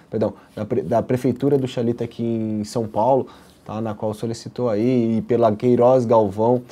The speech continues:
foi feita uma doação para o P M D B na época, em torno de um milhão e meio de reais para a campanha. Então foi citado o nome do Michel Temer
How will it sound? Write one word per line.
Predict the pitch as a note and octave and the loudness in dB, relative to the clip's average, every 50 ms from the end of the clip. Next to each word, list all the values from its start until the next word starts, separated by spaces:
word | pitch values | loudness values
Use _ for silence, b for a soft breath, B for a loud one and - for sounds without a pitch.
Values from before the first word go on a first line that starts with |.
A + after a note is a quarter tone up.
| B B B B _ | B B B B _
foi | - G#2+ G2+ | -4 -4 -4
feita | - A2+ A2 G#2+ A#2 | -2 -4 -4 -2 -4
uma | A2 A2+ A2+ | -2 -2 0
doação | A2 A2+ G#2+ A2 - A2+ G#2+ | 0 0 -2 -2 -4 -6 -6
para | G#2+ - C3 C#3 C#3+ C3+ | -2 -2 0 2 2 0
o | B2+ | 0
P | C3 - A2 | -2 -4 -4
M | A2 A2 A2+ | -2 -2 -2
D | A2 A#2 A2+ | -2 -2 -2
B | G#2+ A2+ A#2 | -2 -2 -2
na | C3+ C3+ A#2 | -2 -2 -2
época, | A2+ B2 B2 B2 - - B B B B B _ - | -2 -4 -4 -6 -10 -18 B B B B B _ -10
em | A2 G#2+ | -10 -6
torno | A2 A#2 A#2 A#2+ A#2 | -2 -2 0 0 0
de | A2 G#2+ B2 | -2 0 0
um | B2 | 2
milhão | B2 B2 A#2 A2 A2+ A#2+ | 2 2 2 0 0 0
e | A#2+ A2+ | 0 0
meio | G#2+ A2 A#2 A#2 A#2+ A2 G#2+ B B B B _ | 2 2 2 2 0 0 -4 B B B B _
de | G#2 G2+ A#2+ B2 A#2+ | -8 -2 2 2 2
reais | A#2 A#2 A2 G#2+ G#2+ A2 A2+ A#2 A2+ | 2 2 0 -2 -2 -2 -2 -2 -4
para | - - - A2 A2 A2 A#2 A2+ | -6 -6 -2 -2 0 2 0 0
a | - A2+ A2+ | -2 -4 -8
campanha. | - - B2 A#2 A2+ G#2+ - A2 G#2+ A2+ | -6 -4 -4 -4 -4 -6 -8 -8 -8 -8
Então | B2+ B2 - F3+ F3 D#3+ | -8 -8 -6 -6 -4 -4
foi | - - D#3+ | -4 -4 -4
citado | D3+ - C3 C3 C#3 C3 C3 C3 B2 B2 | -4 -4 -4 0 2 4 4 4 4 4
o | |
nome | A#2 A#2 A#2 A#2+ A#2+ A#2+ A#2 | 4 4 2 4 2 2 0
do | A2+ | 0
Michel | A2 A2+ A2 - - A2+ A2 | -2 -4 -4 -6 -6 -8 -8
Temer | G#2 - - G#2+ A2 G#2+ G#2+ G#2 | -6 -6 -4 -4 -2 -2 -4 -4